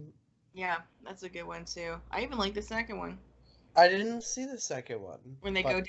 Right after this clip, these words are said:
Speaker 1: down under.
Speaker 2: Uh-huh. I
Speaker 1: Or it's called The Rescuers Down Under.
Speaker 2: I, I know. <laughs> I d-, I
Speaker 1: Good.
Speaker 2: didn't see it, though. Yeah.
Speaker 1: Well, it was good when I was a kid. I don't know about now.
Speaker 2: I, I know the first one's good. Um,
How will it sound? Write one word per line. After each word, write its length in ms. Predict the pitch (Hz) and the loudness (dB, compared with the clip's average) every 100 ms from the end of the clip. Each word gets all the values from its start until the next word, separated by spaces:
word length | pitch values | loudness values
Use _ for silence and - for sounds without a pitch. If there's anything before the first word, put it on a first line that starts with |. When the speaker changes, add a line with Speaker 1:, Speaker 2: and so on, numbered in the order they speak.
| - | -2
Speaker 1:
down 160 | 185 185 | -2 -2
under. 420 | 185 202 208 214 - - | 0 0 0 -2 -10 2
Speaker 2:
Uh-huh. 400 | 165 160 165 247 - - _ _ - | 8 12 12 10 0 -20 _ _ 2
I 120 | 147 | 4
Speaker 1:
Or 60 | 147 | 4
it's 120 | - 120 | 0 8
called 200 | 185 196 | 8 10
The 60 | 156 | 6
Rescuers 460 | 170 - 175 185 | 2 0 0 0
Down 200 | 185 196 | 4 4
Under. 260 | 214 214 - - - - - | 4 0 -6 -20 -20 -20 -10
Speaker 2:
I, 200 | 135 139 80 | -8 -6 0
I 160 | 123 135 | 4 8
know. 380 | 151 202 196 143 _ | 12 12 12 -2 _
<laughs> 140 | - | -6
I 180 | 160 160 | 2 2
d-, 180 | 151 127 - | 2 -6 -4
I 40 | |
Speaker 1:
Good. 80 | - | 0
Speaker 2:
didn't 180 | - 104 | 0 -2
see 160 | - 107 | -14 -18
it, 140 | 104 | -16
though. 200 | - 110 - - - _ 135 | -16 -16 -16 -18 -20 _ -8
Yeah. 240 | 131 98 - _ _ _ - | -6 -6 -8 _ _ _ -6
Speaker 1:
Well, 120 | 185 | -4
it 40 | 160 | -2
was 100 | 180 | 4
good 160 | 190 | 4
when 100 | 180 | 4
I 20 | |
was 140 | 160 117 | -2 -4
a 40 | |
kid. 320 | - 175 175 | 0 4 4
I 60 | - | 2
don't 160 | 151 160 | -6 -6
know 140 | 156 | -8
about 240 | 156 135 | -6 -6
now. 380 | 139 180 165 180 - - - - - - _ _ _ 131 | -4 -4 -4 -8 -14 -20 -20 -20 -20 -20 _ _ _ -2
Speaker 2:
I, 420 | 139 135 123 127 _ - _ - | 0 0 -4 -8 _ -20 _ -2
I 40 | 143 | 6
know 140 | 165 | 6
the 80 | 143 | 6
first 400 | 131 143 160 - | 2 2 2 -6
one's 320 | 185 143 - | -6 -6 -10
good. 760 | - 71 107 - - _ - | -16 -16 -18 -20 -20 _ -6
Um, 500 | 117 120 120 117 113 | -2 0 0 -2 -8